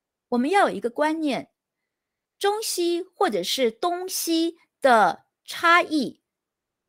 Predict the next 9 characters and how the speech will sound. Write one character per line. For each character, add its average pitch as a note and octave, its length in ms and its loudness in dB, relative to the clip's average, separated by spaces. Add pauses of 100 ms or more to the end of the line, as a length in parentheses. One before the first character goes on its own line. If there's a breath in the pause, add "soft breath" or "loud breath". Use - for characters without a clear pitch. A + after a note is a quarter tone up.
重 F4+ 260 2
点 E3+ 340 -6 (800 soft breath)
除 C#4+ 280 -2
了 D#4+ 460 2 (760)
所 - 260 -4
谓 C#4 160 2
的 A3+ 100 -6
风 E4 380 -6
格， - 360 -16